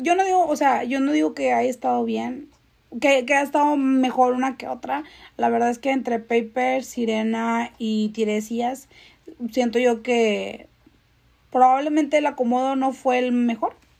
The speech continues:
tipo del primero, segundo y tercero, pero sin embargo siento que sí fueron como que las ma-, que más destacaron dentro de este reto,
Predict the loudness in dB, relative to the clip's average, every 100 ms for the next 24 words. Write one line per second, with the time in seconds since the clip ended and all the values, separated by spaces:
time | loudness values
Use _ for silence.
0 | _ _ _ _ -8 -6 -6 -6 -6 -6
1 | -8 -6 -6 -4 -4 -6 -6 -4 -4 -6
2 | -16 -12 2 4 6 2 -2 -14 -4 -2
3 | 2 2 2 0 -2 -4 -4 -4 -2 -2
4 | 0 0 -2 0 0 0 -4 -4 -4 -2
5 | -2 -2 -4 0 0 0 -2 -2 -2 -2
6 | -2 -6 -6 -4 -4 -8 -12 -12 -20